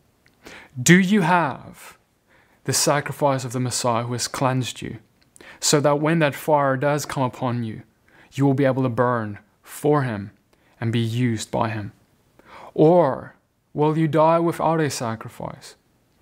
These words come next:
You will also face God's fire. But if you have not received his sacrifice, his cleansing power, you will burn out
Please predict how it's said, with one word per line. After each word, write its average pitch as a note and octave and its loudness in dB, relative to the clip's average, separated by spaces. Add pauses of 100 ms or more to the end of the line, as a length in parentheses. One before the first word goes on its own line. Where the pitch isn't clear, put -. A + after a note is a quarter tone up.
(320)
You D3 2
will D#3+ 4
also F#3+ 2 (540)
face E3 2
God's D3 -2
fire. D3 -6 (680)
But C#3 0
if D3 -2
you F3 0 (220)
have D3 0
not D#3+ 0 (240)
received E3 -2 (400)
his D3 0
sacrifice, E3 -2 (420)
his D3 0
cleansing E3 0
power, D#3 -2 (720)
you D3 2
will F#3 4
burn D#3 2
out C#3+ -4